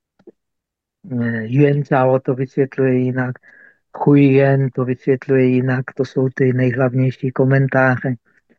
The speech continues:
No a pak ty moderní interpretátory to vysvětlují na základě, eh, tohoto pochopení. No a tak to by jsme mohli, eh,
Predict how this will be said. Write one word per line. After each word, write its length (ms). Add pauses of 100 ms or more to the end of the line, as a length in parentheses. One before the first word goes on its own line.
(180)
No 120
a 80
pak 220 (480)
ty 120
moderní 720 (540)
interpretátory 1300 (360)
to 120
vysvětlují 760
na 140
základě, 720 (280)
eh, 340
tohoto 400
pochopení. 720
No 120
a 120 (760)
tak 220
to 140
by 180
jsme 360 (380)
mohli, 460 (720)
eh, 720